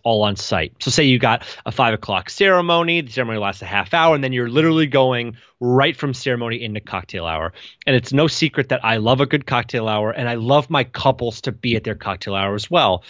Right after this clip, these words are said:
Unless they say, "We're totally fine with doing pictures through the cocktail hour, we don't wanna do a first look,"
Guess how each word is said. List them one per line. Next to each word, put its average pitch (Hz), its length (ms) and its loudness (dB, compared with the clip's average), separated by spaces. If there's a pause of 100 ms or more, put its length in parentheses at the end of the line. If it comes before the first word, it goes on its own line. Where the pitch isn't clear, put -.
(280)
Unless 139 480 4
they 175 140 2
say, 139 320 2
"We're 120 200 -2
totally 135 400 0
fine 127 500 -2 (380)
with 120 200 -2 (160)
doing 127 280 4
pictures 120 440 -6
through 127 100 0
the 139 80 0
cocktail 120 500 -2
hour, 104 460 0 (180)
we 113 120 -2
don't 117 240 2
wanna 123 160 2
do 127 100 4
a 127 40 4
first 117 340 -2
look," 107 180 -4